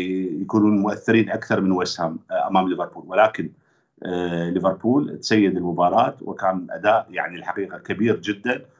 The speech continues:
واحد من أفضل الأداءات هذا الموسم، أداء مباراة نيوكاسل. آه، ويمكن يعني مباراة ويست هام ال-، ال-، في كأس المحترفين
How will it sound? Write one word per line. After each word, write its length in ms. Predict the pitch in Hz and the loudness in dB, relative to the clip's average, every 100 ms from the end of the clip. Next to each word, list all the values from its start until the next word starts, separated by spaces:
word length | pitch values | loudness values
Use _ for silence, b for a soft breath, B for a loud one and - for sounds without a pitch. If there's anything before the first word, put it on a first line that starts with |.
| _ - | _ 0
واحد 300 | 101 104 104 | 2 2 -6
من 100 | 101 | -6
أفضل 320 | 113 110 110 | -4 -2 -2
الأداءات 520 | 98 92 92 101 92 | -2 -2 -2 -2 0
هذا 140 | 95 | -2
الموسم، 500 | 92 92 85 - 98 - - | -2 -6 -8 -8 -10 -10 -10
أداء 300 | 90 95 90 | 0 0 0
مباراة 400 | 98 85 95 95 - | -6 0 4 4 0
نيوكاسل. 580 | 87 82 87 85 107 - _ _ _ _ _ _ | -8 -4 -6 -4 -8 -8 _ _ _ _ _ _
آه، 480 | 90 90 85 85 82 | -6 -4 -2 -2 -4
ويمكن 640 | 85 87 92 - 104 92 - | -4 -2 -2 2 2 2 -4
يعني 600 | 87 92 85 87 90 90 b b - | -4 -2 0 0 0 -2 b b -2
مباراة 440 | 95 95 101 104 101 - | 2 6 6 4 2 -14
ويست 440 | - 98 120 120 - | -6 -2 0 -2 -6
هام 200 | 82 80 | -8 -6
ال-، 200 | 80 80 | -6 -6
ال-، 540 | 85 85 85 82 80 | -6 -6 -4 -6 -4
في 100 | 110 | -2
كأس 260 | 101 - 110 | 0 -2 -2
المحترفين 720 | 95 - 98 - 113 135 | -4 -4 -6 0 0 0